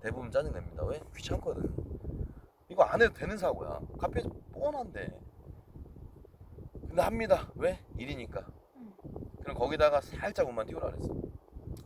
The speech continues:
Speaker 1: 지금 우리 쪽 피해자 두 명 진단서 삼 주 있는데, 삼 주 진단서 제가 팩스로 제출하겠다고. 음. 자,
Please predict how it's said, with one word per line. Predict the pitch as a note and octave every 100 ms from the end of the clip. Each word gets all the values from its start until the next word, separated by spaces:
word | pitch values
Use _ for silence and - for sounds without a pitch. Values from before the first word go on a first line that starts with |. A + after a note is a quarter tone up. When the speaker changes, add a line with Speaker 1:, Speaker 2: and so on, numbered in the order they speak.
| - - - - -
Speaker 1:
지금 | G#2
우리 | B2
쪽 | B2+ -
피해자 | F3+ F3 D3 A2 -
두 | - -
명 | B2+ A#2+
진단서 | - B2 - -
삼 | -
주 | - -
있는데, | - - - - - - - - - - -
삼 | D3+
주 | -
진단서 | - - A2 G#2+ A2+ G#2
제가 | G2 F#2
팩스로 | - D#3+ - A#2+
제출하겠다고. | - - G2+ - - D#2+ - - - - - -
음. | - - - - - - - - - - -
자, | A2 G#2 D#2